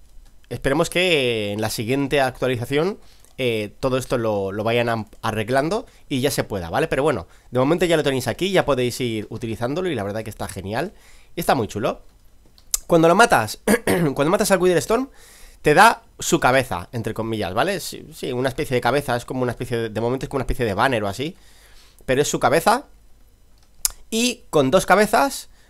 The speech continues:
haces la espada, ¿vale? La espada de Wither Storm con dos cabezas y la espada de Gabriel. ¿Veis aquí las cabezas? Pues, eh, de esta forma la haces y hace sesenta y cuatro de daño, que la verdad que está genial. O sea, esto es una,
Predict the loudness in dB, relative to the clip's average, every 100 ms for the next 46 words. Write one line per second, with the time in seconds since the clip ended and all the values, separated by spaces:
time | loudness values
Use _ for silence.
0 | -8 0 2 4 2 0 -8 -2 0 0
1 | 0 0 0 -2 -2 -2 -10 -20 _ -8
2 | 0 2 4 4 4 2 2 0 -4 -4
3 | -2 -2 0 0 -2 -4 -6 0 2 0
4 | 2 2 2 0 0 -2 -4 -8 _ _
5 | _ _ _ -6 -2 0 0 -2 -2 -4
6 | -2 -4 -6 -20 _ _ _ _ -20 -20
7 | -20 -20 -4 4 4 2 -4 -2 -2 -2
8 | -2 0 2 4 2 0 -4 -4 -4 -4
9 | -4 -4 -4 -4 -4 -4 -2 -2 -2 -2
10 | -4 -4 -6 -8 -8 -8 -6 -4 -6 -8
11 | -12 -10 -10 -10 -12 -12 -8 -8